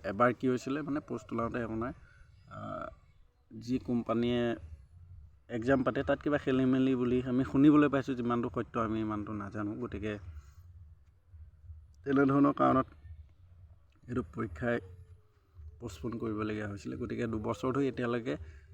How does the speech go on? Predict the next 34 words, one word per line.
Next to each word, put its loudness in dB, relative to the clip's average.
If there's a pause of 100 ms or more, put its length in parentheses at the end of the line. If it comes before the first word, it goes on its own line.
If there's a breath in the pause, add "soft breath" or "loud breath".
(140)
আই -2
টি -2
আই 2
দি-, -2 (380)
যিখিনি 0 (140)
আই 0
টি -2
আই 2
ফিটাৰ -2
ডিজেল -2
বা 2 (120)
তেনেধৰণৰ -2
ইলে-, -2 (120)
ইলেক্ট্ৰিকেল -6
ইলেক্ট্ৰিচিয়ান -6
হওক, -8
সেইখিনি -6
পদ -12 (140)
ওলোৱা 0
নাই। -6 (760 loud breath)
গতিকে -4
কেতিয়া 0
ওলাব, -4 (380 soft breath)
আপোনালোকৰ -4
মনত 0
সেইটো -6 (100)
ডাঙৰ 0
প্ৰশ্ন। -6
তাৰ 4
আগতে 4
আপোনালোকক 4
জনাই 4
দিওঁ, 0
এই 4